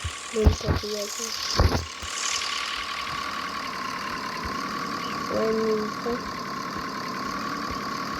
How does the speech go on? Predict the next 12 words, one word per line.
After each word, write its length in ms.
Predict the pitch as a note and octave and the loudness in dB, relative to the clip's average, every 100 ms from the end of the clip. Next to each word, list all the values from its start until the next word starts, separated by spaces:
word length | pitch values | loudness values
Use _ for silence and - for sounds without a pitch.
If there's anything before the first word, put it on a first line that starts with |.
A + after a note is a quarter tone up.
| - | 4
Nie 260 | A#3+ B3+ B3+ | 8 10 10
wiem, 100 | A#3+ | 8
kiedy 260 | A#3+ A#3 | 6 6
to 160 | A3+ A#3 | 4 2
będzie 400 | A3 A3+ G#3+ A3 - | 4 4 4 2 4
od 140 | A3 G#3 | 2 4
zero 260 | A3+ A3 A3 | 4 6 6
do 140 | A3 | 4
milion, 760 | A3 A3 A3+ A3 A3 A3+ A#3+ B3+ | 6 8 6 6 6 6 4 2
ten 240 | A#3+ A3 A3+ - | 0 0 0 4
film 300 | A#3+ B3 C4 C4 - | 4 6 2 0 -2
cały. 280 | A#3 A3+ | 4 6